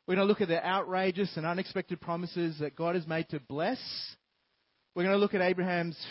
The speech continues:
faith, but we're also gonna look at Abraham's failure to believe.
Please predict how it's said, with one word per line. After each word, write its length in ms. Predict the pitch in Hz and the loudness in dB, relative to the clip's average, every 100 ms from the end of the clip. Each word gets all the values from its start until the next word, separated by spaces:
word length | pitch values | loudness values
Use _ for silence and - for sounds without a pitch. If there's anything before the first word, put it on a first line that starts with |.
| - | -4
faith, 400 | 185 202 302 302 - - _ _ _ _ _ _ _ _ - | 0 2 2 -2 -6 -20 _ _ _ _ _ _ _ _ -4
but 80 | 170 | 0
we're 140 | 185 | 4
also 180 | 254 277 | 4 2
gonna 140 | 269 | 2
look 160 | 226 208 | 2 2
at 60 | |
Abraham's 540 | 180 180 185 185 175 - - | 2 2 0 0 -2 -6 -6
failure 520 | 180 170 190 156 113 98 _ _ _ _ - | 2 4 4 2 -2 -8 _ _ _ _ -12
to 80 | 165 | -8
believe. 500 | 143 139 151 135 101 | -2 0 0 -2 -6